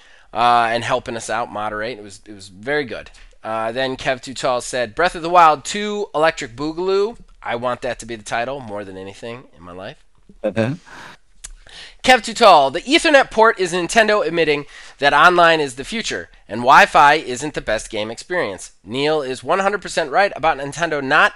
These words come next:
Speaker 1: aiming for the best hardware. Also, every Smash player will get the O L E D model now." Fair enough. Every Smash
Speaker 2: Yeah,
Speaker 1: player will.
Speaker 2: that's true.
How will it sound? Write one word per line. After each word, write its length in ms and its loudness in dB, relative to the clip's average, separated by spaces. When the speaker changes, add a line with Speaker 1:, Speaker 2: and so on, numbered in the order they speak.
Speaker 1:
aiming 420 0
for 160 -12
the 80 -8
best 300 -4
hardware. 640 2
Also, 500 4
every 280 -2
Smash 400 2
player 420 0
will 240 2
get 240 -2
the 160 -14
O 200 -2
L 200 -2
E 120 -8
D 240 -8
model 380 -2
now." 380 4
Fair 200 6
enough. 380 6
Every 180 -4
Smash 300 0
Speaker 2:
Yeah, 180 6
Speaker 1:
player 180 2
will. 260 2
Speaker 2:
that's 160 0
true. 260 4